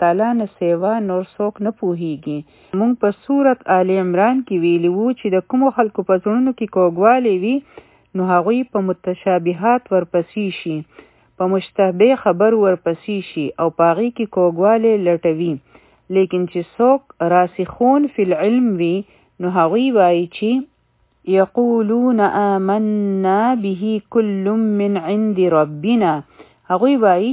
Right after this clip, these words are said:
چې مونږ ایمان راوړو او دا هر څه د الله تعالی د طرف نه دي، که مونږ ته د هغې پته وي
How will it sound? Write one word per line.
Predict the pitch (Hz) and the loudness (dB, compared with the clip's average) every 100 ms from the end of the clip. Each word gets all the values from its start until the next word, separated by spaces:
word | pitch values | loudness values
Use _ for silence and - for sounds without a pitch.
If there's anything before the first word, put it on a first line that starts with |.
| - | -6
چې | 185 | -6
مونږ | 175 180 170 | -4 -4 -4
ایمان | 175 190 247 277 196 | -2 0 2 2 2
راوړو | 175 170 220 240 175 | 0 0 0 -2 -2
او | 165 | 0
دا | 180 180 | 0 -2
هر | 214 | -4
څه | 240 _ 202 | -8 _ -2
د | 170 | -2
الله | 170 165 160 | 0 -2 -4
تعالی | 180 202 247 240 | -4 0 0 -2
د | 170 - | -4 -6
طرف | 156 - 165 | -6 -6 -8
نه | 151 | -8
دي، | 156 165 _ _ _ | -8 -10 _ _ _
که | - 214 | -4 0
مونږ | 262 254 | 0 0
ته | 196 | 2
د | 180 | 0
هغې | 175 185 - | 0 -4 -2
پته | 214 214 269 | -2 2 0
وي | 269 | 0